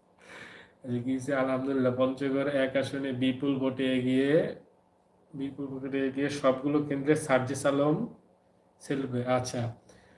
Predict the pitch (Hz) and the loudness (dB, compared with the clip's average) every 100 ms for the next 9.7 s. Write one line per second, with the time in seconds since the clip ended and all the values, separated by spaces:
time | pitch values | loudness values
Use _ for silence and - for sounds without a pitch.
0 | _ _ 139 147 156 165 165 - - 180 | _ _ 0 4 6 6 4 -4 4 6
1 | 175 143 - 160 156 151 151 131 123 113 | 8 6 2 4 6 6 6 6 0 -2
2 | - _ _ _ _ _ _ _ _ - | -10 _ _ _ _ _ _ _ _ 0
3 | 156 156 160 160 151 160 156 156 139 151 | 2 6 8 10 8 6 2 2 4 2
4 | 170 165 139 143 160 156 139 139 127 117 | 4 2 0 2 4 4 2 2 2 4
5 | 135 131 139 135 135 127 120 - 123 117 | 0 2 -2 0 0 0 0 0 0 0
6 | 117 117 110 - - - - _ - - | -2 -2 -2 -6 -14 -20 -20 _ -20 -20
7 | _ _ - - - - - _ _ _ | _ _ -18 -12 -10 -12 -18 _ _ _
8 | _ _ - - 139 120 127 127 - 127 | _ _ -20 -18 -4 0 2 0 0 0
9 | 123 120 - 139 151 160 | 2 0 2 4 4 2